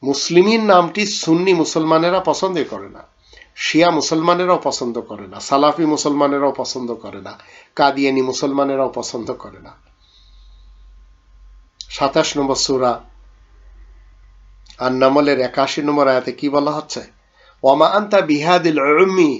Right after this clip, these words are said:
আন দালালাতিহিম ইন তুসমিউ ইল্লা মা ইউমিনু বিআয়াতিনা ফাহুম মুসলিমুন।"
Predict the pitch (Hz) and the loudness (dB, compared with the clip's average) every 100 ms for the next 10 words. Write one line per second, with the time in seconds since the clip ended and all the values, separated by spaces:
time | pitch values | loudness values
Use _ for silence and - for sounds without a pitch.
0 | - - 135 165 160 139 139 175 160 143 | -10 -2 0 0 0 0 4 4 2 0
1 | 123 120 101 151 156 160 220 - 240 190 | -4 -6 -6 -2 -2 0 -2 0 0 0
2 | 220 170 160 147 139 139 160 165 160 139 | 2 2 4 4 2 0 0 0 0 0
3 | 135 139 170 214 220 214 147 127 120 - | 0 2 0 -2 -4 0 -2 -2 -6 -8
4 | 107 98 | -12 -16